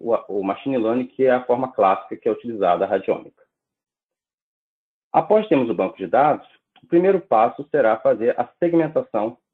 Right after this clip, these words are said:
dessas imagens. E o que é segmentar? Segmentar é nada mais do que nós separarmos o que, que é o, a doença. Essa segmentação, ela pode ser de forma manual, em que o avaliador vai ter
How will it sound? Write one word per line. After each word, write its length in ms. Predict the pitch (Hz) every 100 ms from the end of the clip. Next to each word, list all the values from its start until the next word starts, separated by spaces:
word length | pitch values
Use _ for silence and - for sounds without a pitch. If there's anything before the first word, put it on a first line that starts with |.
| _
dessas 380 | 110 107 117 127
imagens. 460 | 120 78 - _ _ _ _ _ _ _
E 60 | -
o 60 |
que 180 | 214 208
é 80 | 170
segmentar? 640 | 165 147 135 123 85 - - _ _
Segmentar 800 | 160 170 170 160 151 175 - - _ _ _
é 60 | 147
nada 260 | 143 147
mais 220 | 139 131 123 _ _
do 100 | -
que 120 | 127 131
nós 240 | 131 127
separarmos 680 | 180 175 165 110 104 135 151 _ _ _ _ _ _ _ _ _ -
o 100 | 131
que, 140 | 151
que 160 | 151 151
é 60 |
o, 180 | 127 139 _ _ _ -
a 100 | 135
doença. 380 | 160 98 - _ _ _ _ _ _ _ _ _ -
Essa 300 | 131 - 165
segmentação, 680 | 175 180 170 160 160 98
ela 140 | 95 107
pode 260 | 113 107 -
ser 240 | - 80 -
de 80 | 101
forma 300 | - 85 87
manual, 680 | 113 151 151 120 214 - _ -
em 100 | 110
que 360 | - 107 98 - _ _ _ _ _ -
o 100 | 113
avaliador 720 | 110 120 110 90 95 82 -
vai 180 | - 95
ter 140 | -